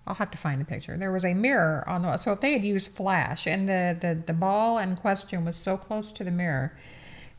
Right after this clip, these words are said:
and it was so bright that if they had used flash,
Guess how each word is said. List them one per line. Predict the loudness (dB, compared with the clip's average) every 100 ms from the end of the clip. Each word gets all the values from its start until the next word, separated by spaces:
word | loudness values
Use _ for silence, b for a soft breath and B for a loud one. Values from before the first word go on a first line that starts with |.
| -20 -20 -12 -2
and | 0
it | 2
was | 0 0
so | 0 0 2
bright | 2 4 2 0
that | 0 0
if | 0
they | 0 0
had | 0
used | 0 0 0 0 -4 -10 -16 -20 -20 -20 -20 -20 -20 -20 -20 -20 -20
flash, | -20 -4 2 2 2 0 -6